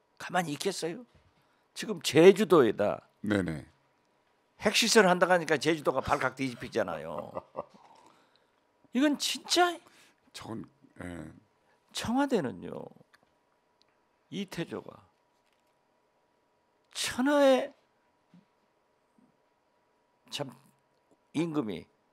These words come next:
Speaker 1: 대통령이 살 곳으로
Speaker 2: 음.
Speaker 1: 명지를 잡아놓은 거예요.
Speaker 2: 네.
Speaker 1: 그러니까 거기에 모든 시설이 있는데 제가 얘기를 못 하잖아요.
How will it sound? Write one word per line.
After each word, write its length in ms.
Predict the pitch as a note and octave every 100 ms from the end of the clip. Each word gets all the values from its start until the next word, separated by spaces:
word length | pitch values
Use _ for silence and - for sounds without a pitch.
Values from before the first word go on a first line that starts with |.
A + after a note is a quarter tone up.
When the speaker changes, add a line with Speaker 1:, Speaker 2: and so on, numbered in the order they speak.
| _ -
Speaker 1:
대통령이 580 | C3+ C3+ D3 C#3+ C3+ A#2+
살 280 | - C#3+
곳으로 380 | - B2+ - C#3+
Speaker 2:
음. 120 | E2
Speaker 1:
명지를 480 | C3+ E3 F#3+ G#3+ G#3
잡아놓은 460 | - - C3 A#2 F#2+
거예요. 200 | - - - - _ _
Speaker 2:
네. 360 | - D#2+ C#2 -
Speaker 1:
그러니까 400 | - A#3 G#3+ A3
거기에 800 | - D3+ E3 E3+ C3+ D3+ C3 - _ _ _ _
모든 360 | D#3 A#3 B3+ C#4
시설이 440 | G#3 G3+ G#3+ F3+
있는데 440 | C#3+ A#2+ G#2+ G#2+ F2 - _ - _
제가 420 | - A#3+ C#4 C#4+
얘기를 380 | G#3+ B3 A3+ A#3
못 260 | F3 G3+ A#3
하잖아요. 420 | A3+ F3+ G2+